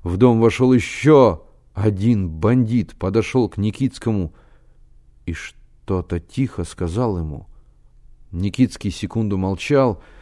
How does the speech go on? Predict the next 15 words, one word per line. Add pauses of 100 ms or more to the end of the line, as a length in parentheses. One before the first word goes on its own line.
(160)
потом
нагайка
взметнулась
на
коней, (420)
Полевого
потащили
к
сеням. (960)
И
вот
когда
Полевой
переступал
порог,